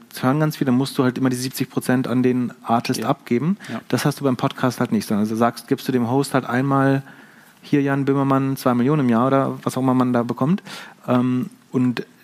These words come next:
Speaker 1: dann kriegst du das aber fertig und wenn du dann mehr Hörer hast, ist es dann irgendwann umsonst oder du hast keine variablen zusätzlichen Kosten pro
Speaker 2: Mhm.
Speaker 1: Hörer mehr.
Speaker 2: Verstehe.
Speaker 1: Und deswegen ist es, wenn's klappt, wenn's groß genug wird, besser als das bisherige, äh,
Speaker 2: Ja.
Speaker 1: Geschäftsmodell von Spotify, weil bisher müssen sie von jedem Euro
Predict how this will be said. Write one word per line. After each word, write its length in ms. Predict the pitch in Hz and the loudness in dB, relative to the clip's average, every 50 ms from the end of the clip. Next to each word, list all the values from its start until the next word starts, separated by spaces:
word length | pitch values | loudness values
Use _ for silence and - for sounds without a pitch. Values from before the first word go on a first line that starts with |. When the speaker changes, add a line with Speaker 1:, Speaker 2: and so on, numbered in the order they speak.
| _ _ - | _ _ -2
Speaker 1:
dann 300 | 131 127 131 139 131 - | 0 0 0 -2 -2 -2
kriegst 240 | - - 135 - - | -2 -2 -2 0 0
du 20 | |
das 140 | 135 123 - | 0 0 2
aber 100 | 131 117 | 0 -2
fertig 480 | - - 175 151 - 139 170 185 - - | 0 0 0 0 2 0 -2 -4 -4 -4
und 140 | - 123 117 | -2 0 0
wenn 120 | 123 123 | 0 0
du 40 | 120 | 2
dann 180 | 123 123 135 135 | 0 0 0 0
mehr 220 | 131 131 131 123 | 0 2 2 2
Hörer 300 | 131 165 156 123 104 104 | 2 0 0 2 0 0
hast, 260 | 120 147 160 - - - - | 0 0 -2 -4 -10 -10 -4
ist 140 | - 117 - | -4 -4 -2
es 60 | - | 0
dann 120 | 127 120 | -2 -2
irgendwann 480 | 110 131 131 135 120 127 123 123 123 120 | 0 0 -2 0 0 0 0 2 0 0
umsonst 380 | 120 117 107 127 113 110 - | 0 0 2 2 0 0 -2
oder 60 | - 107 | -2 -2
du 40 | |
hast 140 | 107 104 - | -2 -2 0
keine 180 | - 117 117 110 | 0 0 2 2
variablen 420 | 117 110 110 107 110 - 120 110 | 2 2 4 2 2 2 0 -2
zusätzlichen 520 | 113 - 131 120 113 - - 110 - 117 113 | -2 -2 0 -2 -2 0 -2 -4 -4 -4 -4
Kosten 280 | - 143 - - 123 | -4 -4 -4 -4 -8
pro 200 | - - 127 117 | -6 -2 -2 0
Speaker 2:
Mhm. 60 | 110 | 0
Speaker 1:
Hörer 180 | 131 135 120 113 | 0 -2 -2 -2
mehr. 240 | 117 120 131 156 - - - - - - | 0 0 -2 -2 -4 -8 -16 -16 -12 -10
Speaker 2:
Verstehe. 280 | - - - 113 110 | -10 -8 -8 -8 -8
Speaker 1:
Und 120 | 107 - 110 | -6 -2 -2
deswegen 260 | 120 - - 135 135 | -2 0 2 0 0
ist 80 | 120 | 2
es, 200 | 123 123 - - - - | 0 -2 -4 -6 -10 -4
wenn's 320 | 117 120 117 123 117 - - | -2 0 0 0 -2 -4 -2
klappt, 360 | - 135 131 143 - - - - | 0 0 0 0 -4 -8 -4 -4
wenn's 160 | 127 117 - | -4 -4 -4
groß 240 | - 123 127 - - | -4 -6 -6 -4 -2
genug 220 | 135 127 117 - | -2 -2 0 -2
wird, 120 | 127 120 - | -4 -4 -2
besser 220 | 117 113 - 127 | -4 -2 0 0
als 160 | 110 110 - | -2 0 -2
das 100 | 110 - | -4 -8
bisherige, 640 | - - - - 120 113 110 104 101 101 101 101 - _ _ - - | -8 -10 -8 -4 -2 -2 -2 -2 -2 -4 -4 -6 -8 _ _ -8 -6
äh, 100 | 110 110 | -4 -4
Speaker 2:
Ja. 80 | 113 | -2
Speaker 1:
Geschäftsmodell 520 | 117 113 - 113 - - - 113 110 107 104 | -2 -2 -2 -4 -4 -4 -4 0 0 0 0
von 140 | - 110 | 0 -4
Spotify, 580 | 110 - - 120 117 120 - - 127 131 139 151 151 | -6 -4 -6 -6 -6 -4 -4 -2 -2 -2 -2 -2 -2
weil 120 | - 113 107 | -2 -2 0
bisher 300 | 107 131 131 - - 139 | 0 0 -2 0 0 0
müssen 220 | 135 127 123 - | 0 0 0 0
sie 80 | 127 123 | 0 0
von 160 | - - 123 | 0 0 2
jedem 220 | 120 123 120 127 113 | 2 2 2 0 -2
Euro 320 | 120 120 117 120 120 | 0 2 2 2 0